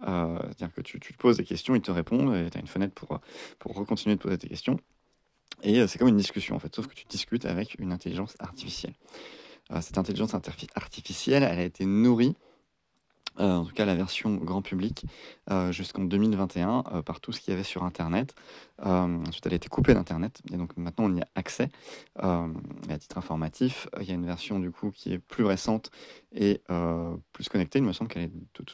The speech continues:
de, de, de fait aussi connectée à Internet, euh, qui est, euh, chat G P T quatre, euh, qui, euh, qui est en accès, euh, public, euh, mais qui est payant,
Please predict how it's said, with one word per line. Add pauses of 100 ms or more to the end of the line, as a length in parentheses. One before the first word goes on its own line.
de,
de,
de
fait
aussi
connectée
à
Internet, (480)
euh,
qui
est,
euh,
chat
G
P
T (100)
quatre, (840)
euh,
qui,
euh,
qui
est
en
accès,
euh,
public, (100)
euh,
mais
qui
est
payant,